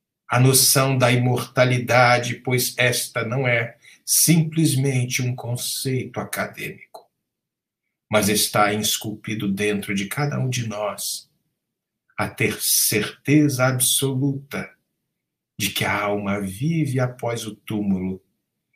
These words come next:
e terá que dar conta das suas ações,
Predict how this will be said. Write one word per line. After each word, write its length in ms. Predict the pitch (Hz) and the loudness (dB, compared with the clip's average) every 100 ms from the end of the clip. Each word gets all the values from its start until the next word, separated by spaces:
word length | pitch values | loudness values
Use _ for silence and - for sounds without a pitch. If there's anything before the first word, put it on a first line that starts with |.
| _ _ | _ _
e 120 | 104 101 | -4 0
terá 260 | 107 107 | 2 2
que 100 | 104 | 2
dar 420 | 101 104 98 - | 2 2 0 -4
conta 680 | - 127 113 110 - - - _ _ _ _ _ _ | -4 -2 -2 -6 -10 -12 -12 _ _ _ _ _ _
das 200 | 107 - | -2 0
suas 440 | - - 190 135 | 0 0 0 0
ações, 880 | 127 123 - - 92 - - - - | 0 0 -2 -4 -10 -10 -8 -8 -12